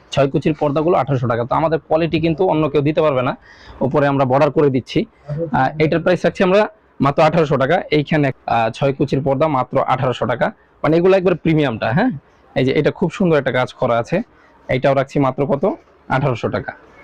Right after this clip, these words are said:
এইখানে একটা পর্দা, এটাও খুব সুন্দর, আঠারোশো টাকা। অবশ্যই ইমো, WhatsApp-এ আপনার জানতে হবে কোনটার প্রাইস কত। এই যে এইটাও কিন্তু মাত্র আঠারোশো টাকা আমরা রাখছি। আহ, এই পর্দার প্রাইসটাও রাখছি মাত্র আঠারোশো টাকা।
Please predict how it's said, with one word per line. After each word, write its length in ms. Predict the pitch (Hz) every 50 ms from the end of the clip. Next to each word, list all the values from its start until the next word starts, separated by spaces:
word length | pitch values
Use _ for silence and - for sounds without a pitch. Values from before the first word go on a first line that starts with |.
| - - - - - -
এইখানে 380 | - 160 160 - 190 175 160
একটা 160 | 151 - 151
পর্দা, 280 | 139 143 143 143 160 185
এটাও 340 | 180 147 143 143 151 139 - - - -
খুব 140 | - 185 160
সুন্দর, 300 | - - 175 160 147 139
আঠারোশো 360 | 135 135 139 147 131 120 139
টাকা। 220 | 123 131 123 147 190 247 - - - - - - - -
অবশ্যই 260 | - 156 175 - 214 185
ইমো, 140 | 185 190
WhatsApp-এ 280 | 185 175 - - 175 170
আপনার 200 | 156 151 160 143
জানতে 280 | 135 147 156 156 - 165
হবে 280 | 147 127 123 143 190 - -
কোনটার 220 | 156 143 123 127
প্রাইস 220 | 117 - 131 131 - _ -
কত। 140 | 143 -
এই 80 | 147 135
যে 120 | 135 143 -
এইটাও 280 | - 147 143 151 143 131
কিন্তু 180 | 139 135 135
মাত্র 240 | 135 131 120 - 127
আঠারোশো 360 | 123 120 127 131 123 - -
টাকা 160 | 123 127 127 127
আমরা 140 | 127 127
রাখছি। 360 | 127 135 127 - - 147 170 202 - - - - - - - - - -
আহ, 180 | - 120 120 -
এই 140 | - 143 147
পর্দার 300 | 139 - 147 139 147 143
প্রাইসটাও 380 | 143 - 143 139 - - 147 135
রাখছি 220 | 139 131 - -
মাত্র 360 | 135 131 123 - - 175 226 302 - _ _ - - _ _ _ _ -
আঠারোশো 400 | - 151 147 185 147 127 131 113
টাকা। 240 | 107 104 98 101